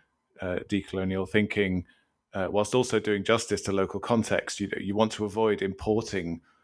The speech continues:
paradigms from elsewhere because that reproduces a strange kind of, I guess, epistemological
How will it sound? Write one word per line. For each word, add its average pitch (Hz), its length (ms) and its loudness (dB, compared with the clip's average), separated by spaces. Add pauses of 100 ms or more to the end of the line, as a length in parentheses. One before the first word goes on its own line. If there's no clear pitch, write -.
(300)
paradigms 92 640 0
from 107 140 -2
elsewhere 101 640 2
because - 220 -10
that - 160 -2
reproduces 90 640 -4
a 87 60 -6
strange 90 400 -2
kind 82 220 -6
of, 82 200 -12
I 90 60 -10
guess, - 240 -8
epistemological 107 880 0